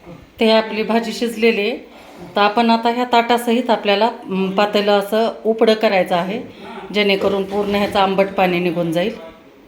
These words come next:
हे अशा प्रकारे आपण ताटाला धरून असं पालतं केलेलं आहे.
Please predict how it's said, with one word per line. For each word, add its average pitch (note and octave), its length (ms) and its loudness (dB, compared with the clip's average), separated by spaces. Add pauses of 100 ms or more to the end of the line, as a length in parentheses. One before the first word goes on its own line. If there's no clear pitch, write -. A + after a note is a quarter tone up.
(960)
हे G#3+ 80 -2
अशा G#3 240 0
प्रकारे F#3+ 400 -2
आपण A3+ 400 -4 (680)
ताटाला G#3 380 2
धरून A3 320 -2
असं B3 280 -2
पालतं G3+ 380 0
केलेलं F3 400 0
आहे. F3+ 220 -4